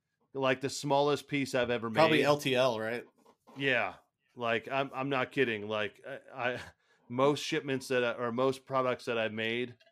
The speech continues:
Speaker 1: are hundred fifty pounds at a minimum. I don't build small. I don't,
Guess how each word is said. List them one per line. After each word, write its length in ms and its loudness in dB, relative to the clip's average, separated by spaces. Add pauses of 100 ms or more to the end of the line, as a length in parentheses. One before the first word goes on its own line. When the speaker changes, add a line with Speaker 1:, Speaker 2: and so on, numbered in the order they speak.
(420)
Speaker 1:
are 500 -2 (540)
hundred 400 -2
fifty 240 -2
pounds 400 -4
at 80 -6
a 20 -10
minimum. 400 -8 (1600)
I 80 -4
don't 200 -2
build 260 0
small. 340 -4
I 120 -2
don't, 160 -2